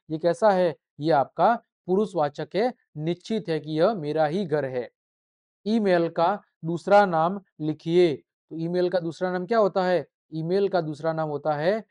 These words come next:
इलेक्ट्रॉनिक मेल। क्या होता है बच्चों? इलेक्ट्रॉनिक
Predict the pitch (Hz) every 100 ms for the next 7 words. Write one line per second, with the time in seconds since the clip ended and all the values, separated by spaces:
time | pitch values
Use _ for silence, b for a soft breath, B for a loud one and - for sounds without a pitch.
0 | _ - 156 160 156 - - 160 160 170
1 | 226 170 147 156 165 139 123 _ _ _
2 | _ _ _ _ _ - 151 147 160 160
3 | 160 - 202 156 - _ _ - 143 147
4 | 147 _ 151 147 147 196 269 -